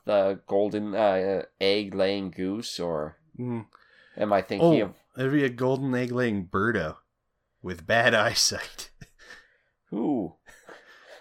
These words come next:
Speaker 2: Callback.
Speaker 1: Yeah.
Speaker 2: Okay, well,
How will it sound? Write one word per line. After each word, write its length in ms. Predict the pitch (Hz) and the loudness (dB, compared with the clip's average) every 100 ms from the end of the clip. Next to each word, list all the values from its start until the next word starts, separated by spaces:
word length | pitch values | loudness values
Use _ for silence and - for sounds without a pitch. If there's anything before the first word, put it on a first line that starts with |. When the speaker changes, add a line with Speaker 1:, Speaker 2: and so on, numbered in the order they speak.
| - | -4
Speaker 2:
Callback. 640 | 110 101 110 104 98 - _ _ _ - | -2 -2 0 -2 -2 -10 _ _ _ -8
Speaker 1:
Yeah. 580 | 98 107 123 123 110 90 - - _ _ _ _ 127 | -2 4 8 10 8 4 -6 -20 _ _ _ _ 2
Speaker 2:
Okay, 340 | 170 - 92 87 _ | 4 4 -2 -12 _
well, 360 | 131 127 123 | 6 6 6